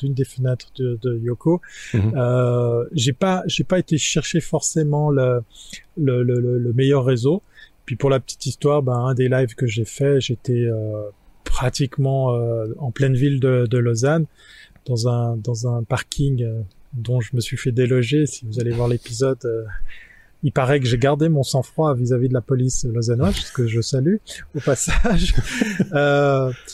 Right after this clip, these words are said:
Speaker 1: j'ai, j'ai comme ça choisi la facilité en me disant, ben voilà, je suis en pleine ville, on a une belle couverture d'après Swisscom, euh, en ville de Lausanne. Je pose le routeur, j'enclenche
Speaker 2: Oui.
Speaker 1: le live et
Speaker 2: C'est ça.
Speaker 1: départ, et ça a très bien fonctionné.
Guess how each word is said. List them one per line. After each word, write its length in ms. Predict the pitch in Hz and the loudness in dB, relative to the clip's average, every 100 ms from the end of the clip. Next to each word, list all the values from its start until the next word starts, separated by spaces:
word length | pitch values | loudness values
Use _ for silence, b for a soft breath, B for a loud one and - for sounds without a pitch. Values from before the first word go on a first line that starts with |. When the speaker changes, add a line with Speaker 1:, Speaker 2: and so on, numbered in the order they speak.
| B B B - | B B B -2
Speaker 1:
j'ai, 360 | 110 143 180 | 0 2 0
j'ai 280 | 175 117 160 | 0 2 2
comme 180 | 160 147 | 2 -2
ça 180 | - 165 | 0 -2
choisi 340 | - 156 139 | 0 0 2
la 120 | 180 160 | 2 0
facilité 640 | - - 147 131 - 165 | -2 -4 -2 -2 0 0
en 80 | 170 | 0
me 160 | 127 120 | -2 -4
disant, 360 | 117 127 135 | -6 -8 -8
ben 100 | 117 113 | -8 -4
voilà, 200 | 123 120 | -2 -2
je 80 | - | -4
suis 80 | 139 | -4
en 60 | |
pleine 280 | - - 127 | -2 0 0
ville, 340 | 110 135 165 | 0 0 0
on 100 | 170 117 | -2 -8
a 120 | 113 | -10
une 80 | 107 | -6
belle 160 | 117 147 | -2 -2
couverture 720 | - 143 139 - - 131 120 | -2 -2 -2 -2 0 2 2
d'après 260 | 113 - 120 | -2 -6 -6
Swisscom, 640 | - - - - 131 127 | -4 -4 -4 0 0 0
euh, 340 | 117 113 110 113 127 | -2 -2 -4 -6 -6
en 80 | |
ville 180 | 117 123 | -2 0
de 80 | 117 | 0
Lausanne. 460 | 117 113 120 143 156 b b b - | 0 0 0 0 -2 b b b -18
Je 80 | 135 - | -14 -2
pose 240 | 147 143 | 0 2
le 80 | 139 | 2
routeur, 500 | 123 123 - 135 143 | 2 0 0 0 2
j'enclenche 500 | 120 113 104 127 - | 2 0 2 -2 0
Speaker 2:
Oui. 100 | 123 | 2
Speaker 1:
le 80 | 120 | 2
live 240 | 131 120 | 2 2
et 60 | 117 | 2
Speaker 2:
C'est 120 | 113 | 0
ça. 60 | 98 | 2
Speaker 1:
départ, 240 | 127 127 | 2 2
et 40 | |
ça 180 | 117 120 | 0 -2
a 40 | 104 | -2
très 200 | - 113 | 0 2
bien 160 | 123 | 0
fonctionné. 460 | 113 120 - 110 | -2 -2 2 0